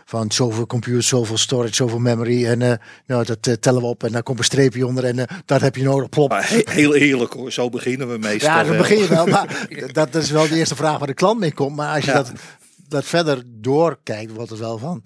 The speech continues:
Speaker 2: Nee, en, en, en ik denk
Speaker 1: Wat
Speaker 2: dat
Speaker 1: heb
Speaker 2: dat
Speaker 1: je wel
Speaker 2: ook
Speaker 1: nodig en,
Speaker 2: echt,
Speaker 1: en hoe
Speaker 2: echt
Speaker 1: heb je
Speaker 2: heel
Speaker 1: dat nodig?
Speaker 2: belangrijk is, hè, van niet nadat die eerste stap, eh, is het gewoon heel fijn, eh, om inderdaad die relatie gewoon in stand te houden. Eh, twee dingen. Ik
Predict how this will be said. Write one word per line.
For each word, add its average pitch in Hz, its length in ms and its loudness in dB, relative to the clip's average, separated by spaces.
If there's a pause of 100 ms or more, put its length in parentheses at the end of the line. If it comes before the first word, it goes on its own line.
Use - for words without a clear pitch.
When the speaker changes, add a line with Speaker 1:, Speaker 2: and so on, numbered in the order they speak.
(140)
Speaker 2:
Nee, 101 220 -2
en, 104 80 -10
en, 113 180 -4
en 127 200 0
ik 123 180 0
denk 127 160 4
Speaker 1:
Wat 120 120 2
Speaker 2:
dat 120 100 -2
Speaker 1:
heb 135 120 6
Speaker 2:
dat 147 100 0
Speaker 1:
je 139 60 2
wel 147 120 6
Speaker 2:
ook 139 60 2
Speaker 1:
nodig 143 380 0
en, 139 120 -6
Speaker 2:
echt, 120 140 0
Speaker 1:
en 131 60 -4
hoe 135 100 -2
Speaker 2:
echt 135 80 4
Speaker 1:
heb 139 80 -2
je 135 60 6
Speaker 2:
heel 123 120 4
Speaker 1:
dat 117 80 -2
nodig? 127 220 0
Speaker 2:
belangrijk 131 540 -4
is, 127 220 -6
hè, 117 160 -8
van 117 340 -4 (420)
niet 123 320 0
nadat 123 600 0
die 117 140 -8
eerste 120 440 -4
stap, - 560 -2 (340)
eh, - 220 -20
is 120 180 -2
het 117 140 -2
gewoon 117 260 0
heel 113 220 2
fijn, 131 580 -4
eh, 117 500 -4 (260)
om 127 220 -2
inderdaad 113 480 2
die 107 120 -2
relatie 120 500 0
gewoon 104 240 -6
in 110 100 -4
stand 165 340 -2
te - 80 -8
houden. 98 420 -8 (340)
Eh, 123 100 2
twee 139 320 2
dingen. 170 520 2 (200)
Ik 165 220 -6